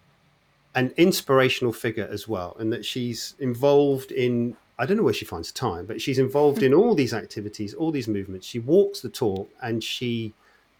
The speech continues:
doesn't muck around when it comes to calling out individuals, institutions, and what needs to be done. And she would be a fabulous contributor.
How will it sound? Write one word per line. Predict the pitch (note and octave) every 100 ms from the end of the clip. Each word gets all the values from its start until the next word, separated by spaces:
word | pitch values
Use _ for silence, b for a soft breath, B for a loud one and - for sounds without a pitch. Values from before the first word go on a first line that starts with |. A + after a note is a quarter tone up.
| _ _
doesn't | D3 D#3 C#3+ C#3 C3+ -
muck | D3+ A#2+ B2+ B2 C3+
around | A#2+ A2 G2 F#2+ F#2+ -
when | A2+ A2 A2
it | B2 -
comes | A#2 A2
to | -
calling | A2 C3+ A2+ G#2+
out | G#2 G2+ - _ _ _ _ _ _
individuals, | C3+ A#2 C#3 C#3+ D3 C3+ B2+
institutions, | A2 - A2 G#2+ G#2
and | G2+
what | G#2
needs | G#2+ G2+
to | A2
be | G#2+
done. | F#2+ F2+
And | G#2 G#2+
she | -
would | A#2
be | A2+
a | G#2
fabulous | - - D3+ C#3+ G#2+ F2+ - - -
contributor. | - G#2+ G2 G2 -